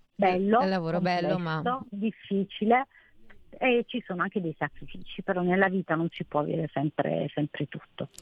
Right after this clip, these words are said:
Speaker 2: E grazie veramente per essere
Speaker 1: Grazie.
Speaker 2: stata qua con noi, grazie per quello che fa per tutti i cittadini, ovviamente io parlo per tutti i cittadini, grazie per essere stata qua con noi, ci risentiamo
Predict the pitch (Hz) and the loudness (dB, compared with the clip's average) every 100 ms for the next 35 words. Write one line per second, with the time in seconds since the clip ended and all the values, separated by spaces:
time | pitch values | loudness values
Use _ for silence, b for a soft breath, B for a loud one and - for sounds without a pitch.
0 | B B B 185 180 156 151 - - 165 | B B B -2 -2 0 -2 -6 -4 -2
1 | 156 175 180 196 202 202 190 180 190 185 | 0 0 0 -2 -2 -2 -2 0 2 4
2 | 170 - 190 196 185 202 233 247 196 240 | 2 2 -2 -2 -2 -2 -2 -2 0 -2
3 | 285 262 214 202 226 202 190 190 - 160 | -2 -4 -4 -2 0 0 -2 -4 -2 0
4 | 208 - 170 - 180 - 165 - 156 170 | -2 -2 -4 -4 -8 -6 -6 -6 -2 -2
5 | 156 156 170 220 170 160 156 165 170 160 | -2 -4 -4 -2 -2 -2 -2 -2 -2 -2
6 | 160 156 156 160 156 143 160 - - 165 | 0 -2 0 0 0 0 -4 -4 -10 -8
7 | - 165 196 196 226 262 196 190 196 190 | -8 -4 -2 0 -2 -2 0 -2 -2 -6
8 | - 175 175 190 185 - 180 196 196 196 | -4 -2 -2 -2 -4 -2 -4 -2 -4 -4
9 | 226 226 240 233 190 185 185 170 180 196 | -2 0 -2 0 -2 -2 -2 0 -2 -2